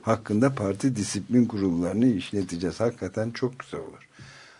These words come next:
Parti disiplin kurulunu halka açık yapmalarını öneriyorum. Ve bir tarafımızda mesela disiplin kurulu başkanının,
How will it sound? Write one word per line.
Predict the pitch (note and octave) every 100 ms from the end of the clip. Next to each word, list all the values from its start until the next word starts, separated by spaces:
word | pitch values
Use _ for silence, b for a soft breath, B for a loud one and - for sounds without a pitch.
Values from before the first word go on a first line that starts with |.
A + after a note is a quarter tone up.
| B
Parti | - G2 F#2+ A#2+
disiplin | A2 G#2 A#2 A#2 C3 B2
kurulunu | B2 A#2 A#2 A#2 B2 E2+ G2+
halka | F#2+ G2+ A2+
açık | G#2 G2 B2+ A#2
yapmalarını | E2+ F2 F2 D#2 D2 F2+
öneriyorum. | F2+ F2+ F2 E2+ F2+ F2+ A#2 C3 - _ _ _ _ _ _ _ _ B B B -
Ve | E2+ F#2
bir | F2+ G2 A#2 B2 E2+ - _
tarafımızda | - E2+ E2 - F2+ F2 E2 E2
mesela | D2+ - - -
disiplin | G2+ - G#2+ G#2+ B2+
kurulu | G#2+ G#2+ F#2+ F2+
başkanının, | F2+ E2+ - G2 F#2+ G#2 A#2